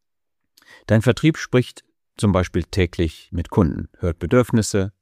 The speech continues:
hört Kritik, hört Chancen. Diese Informationen sind wertvoll, doch was passiert damit? Werden sie strukturiert erfasst? Werden sie priorisiert? Werden sie in Produktentwicklung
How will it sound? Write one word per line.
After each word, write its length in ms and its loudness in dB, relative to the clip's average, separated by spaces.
hört 260 -2
Kritik, 680 -10
hört 340 -2
Chancen. 560 -4
Diese 260 4
Informationen 640 0
sind 240 0
wertvoll, 560 -2
doch 460 -2
was 360 -4
passiert 400 -4
damit? 360 -10
Werden 280 4
sie 360 2
strukturiert 760 -4
erfasst? 680 -8
Werden 280 4
sie 460 0
priorisiert? 840 2
Werden 300 2
sie 300 0
in 340 0
Produktentwicklung 1300 -4